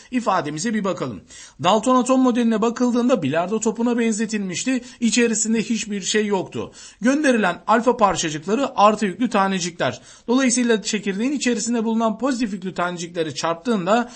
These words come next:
içerisinin bu ifadeyi sapmaya uğrattığını söylediler. Demek ki Dalton atom modeli içini boş dediği için bu ifade bununla uyum içerisinde değildir. Bir sonraki model Thomson üzümlü kek modelidir.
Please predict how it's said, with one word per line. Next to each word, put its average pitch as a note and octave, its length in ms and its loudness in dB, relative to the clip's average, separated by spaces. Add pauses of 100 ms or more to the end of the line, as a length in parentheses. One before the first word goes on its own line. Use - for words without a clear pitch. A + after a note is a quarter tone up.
(140)
içerisinin A#3 840 0
bu G3+ 80 -4
ifadeyi F#3 640 -2 (100)
sapmaya G#3+ 600 0
uğrattığını D#3+ 540 -4
söylediler. A2 560 -8 (280)
Demek C4 300 4
ki C#3+ 160 -8
Dalton A#3+ 320 2
atom A3+ 260 0
modeli G#3 280 -2
içini G3+ 360 -2
boş A#3 280 0
dediği G#3 240 0
için G#3 340 0 (220)
bu B3+ 100 4
ifade E3+ 480 2
bununla G#3 340 0
uyum G#3+ 260 0
içerisinde F3+ 500 -2
değildir. C#3+ 340 -2 (420)
Bir C#4 160 2
sonraki B3 400 2
model G#3+ 420 -2
Thomson B3 420 0
üzümlü G3+ 400 -4
kek F#3+ 240 -4
modelidir. A#2+ 540 -6